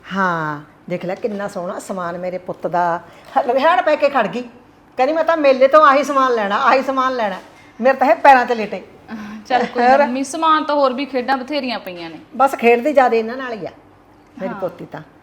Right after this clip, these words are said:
Speaker 1: ਚੱਲ ਕਹਿੰਦੇ ਹੁੰਦੇ ਆ ਪੁੱਤ,
Speaker 2: ਹੁਣ
Speaker 1: ਜੇ
Speaker 2: ਪਤਾ
Speaker 1: ਖੇ-
Speaker 2: ਨਹੀਂ ਕੀ ਭਾਂਡੇ 'ਚ ਖੜਕਾਈ ਜਾਂਦੀ ਹੈ, ਸਾਰਾ ਕੰਮ ਹੋ ਜਾਂਦਾ। ਜਦੋਂ ਸਾਰਾ ਕੰਮ ਕਰ ਲੈਂਦੀ ਹੈ ਨਾ, ਉਦੋਂ ਰਸੋਈ 'ਚ ਵੜ ਜਾਂਦੀ ਹੈ।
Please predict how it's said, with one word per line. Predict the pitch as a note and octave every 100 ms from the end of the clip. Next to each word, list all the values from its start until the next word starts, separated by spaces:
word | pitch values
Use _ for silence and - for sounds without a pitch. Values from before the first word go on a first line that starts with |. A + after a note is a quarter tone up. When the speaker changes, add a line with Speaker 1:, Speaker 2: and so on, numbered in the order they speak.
| _ _
Speaker 1:
ਚੱਲ | A#3 G3+
ਕਹਿੰਦੇ | F#3+ G3
ਹੁੰਦੇ | G#3 D#3+
ਆ |
ਪੁੱਤ, | - -
Speaker 2:
ਹੁਣ | G3 - _ _ _ - C#4
Speaker 1:
ਜੇ | A#3+
Speaker 2:
ਪਤਾ | C4+
Speaker 1:
ਖੇ- | A#3
Speaker 2:
ਨਹੀਂ | B3+ A#3 A3 -
ਕੀ | A#3+ A3+
ਭਾਂਡੇ | C4+ C#4+ A#3
'ਚ | A3 A#3
ਖੜਕਾਈ | G#3 A#3 A3
ਜਾਂਦੀ | A3 G#3+ A3
ਹੈ, | A3
ਸਾਰਾ | - C#4 C#4+ F4+
ਕੰਮ | F4 C#4+
ਹੋ | B3 G3
ਜਾਂਦਾ। | F#3+ G3 G3 - -
ਜਦੋਂ | A#3+ C4+ F4
ਸਾਰਾ | F4 E4
ਕੰਮ | F#4 F#4+ F4+
ਕਰ | F4
ਲੈਂਦੀ | E4+ E4 F4
ਹੈ | F#4+
ਨਾ, | A4
ਉਦੋਂ | D#4+ E4+ F4
ਰਸੋਈ | E4 B3+
'ਚ | B3+
ਵੜ | A3+ G#3
ਜਾਂਦੀ | A3+ G#3+
ਹੈ। | A3